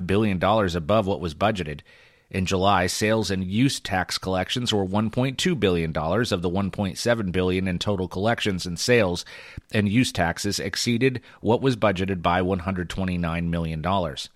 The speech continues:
Monthly gains were led by sales tax receipts reflecting June consumer activity and corporate tax payments, Bryson said. When combined, all other tax revenues declined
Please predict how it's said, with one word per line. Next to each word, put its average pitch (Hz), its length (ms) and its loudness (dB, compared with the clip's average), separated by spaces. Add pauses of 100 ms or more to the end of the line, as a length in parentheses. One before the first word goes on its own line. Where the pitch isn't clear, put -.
(640)
Monthly 147 380 2
gains 156 440 -2
were 90 200 0
led 113 340 2
by 95 140 2
sales 127 340 -2
tax 127 320 -2
receipts 120 400 -2
reflecting 110 680 -2
June 120 320 -2
consumer 135 420 -2
activity 147 500 0
and 120 280 -4
corporate 101 340 -4
tax 135 300 -2
payments, 78 460 -6
Bryson 82 440 -4
said. 95 340 -4 (380)
When 87 180 -2
combined, 87 540 0 (300)
all 120 240 4
other 151 160 2
tax 117 320 -2
revenues 92 400 -2
declined 92 640 -4